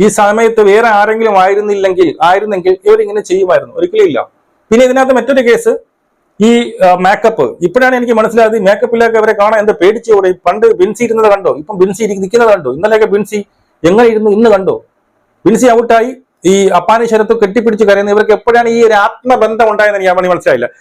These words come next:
ഇന്നലെ തൊട്ടാണ് ഈ ഒരു ആത്മബന്ധം ഉണ്ടായെന്ന് ഞാൻ മനസ്സിലാക്കുന്നു. ഇന്ന് രാവിലത്തെ ലൈവിലൊക്കെ കണ്ടപ്പോൾ എനിക്ക് ഒരുവിധം മനസ്സിലായി, അവർ തമ്മിൽ ചെറിയ ഉടക്കൊക്കെ ഉണ്ടായിട്ടുണ്ട്. അതായത് നമ്മുടെ ബിനി സെബാസ്റ്റ്യൻ വന്ന് ചോദ്യം ചെയ്യുന്നു, ആ, എന്തരാണ് എന്നുള്ള സ്ഥലത്ത് ചോദ്യം, ചോദ്യം ചെയ്യണു.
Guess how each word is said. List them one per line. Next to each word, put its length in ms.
ഇന്നലെ 260
തൊട്ടാണ് 300
ഈ 60
ഒരു 100
ആത്മബന്ധം 680
ഉണ്ടായെന്ന് 340
ഞാൻ 100
മനസ്സിലാക്കുന്നു. 540
ഇന്ന് 340
രാവിലത്തെ 300
ലൈവിലൊക്കെ 420
കണ്ടപ്പോൾ 220
എനിക്ക് 160
ഒരുവിധം 320
മനസ്സിലായി, 360
അവർ 160
തമ്മിൽ 260
ചെറിയ 220
ഉടക്കൊക്കെ 420
ഉണ്ടായിട്ടുണ്ട്. 460
അതായത് 280
നമ്മുടെ 180
ബിനി 240
സെബാസ്റ്റ്യൻ 480
വന്ന് 200
ചോദ്യം 360
ചെയ്യുന്നു, 260
ആ, 400
എന്തരാണ് 480
എന്നുള്ള 520
സ്ഥലത്ത് 280
ചോദ്യം, 400
ചോദ്യം 260
ചെയ്യണു. 260